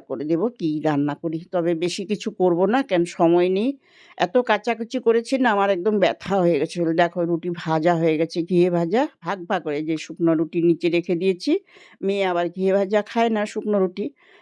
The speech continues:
তো এইভাবে আমাদের এই দুবেলা চলবে, কেন একদম গরম হয়ে যাবে। আমি দুধে যখন জাল দেবো না, দুধের সসপ্যানের উপরে বসিয়ে রেখে দিই, তখন এটা আবার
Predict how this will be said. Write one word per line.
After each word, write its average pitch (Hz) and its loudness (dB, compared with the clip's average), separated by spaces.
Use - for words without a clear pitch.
তো - -20
এইভাবে 170 -4
আমাদের 180 -2
এই 180 -2
দুবেলা 185 4
চলবে, 170 2
কেন 170 -2
একদম 170 -2
গরম 175 4
হয়ে 185 2
যাবে। 170 2
আমি 170 4
দুধে 170 2
যখন 180 2
জাল 170 4
দেবো 214 2
না, 415 2
দুধের 165 0
সসপ্যানের 165 0
উপরে 175 0
বসিয়ে 165 2
রেখে 139 -2
দিই, 135 -6
তখন 160 -8
এটা - -6
আবার 190 2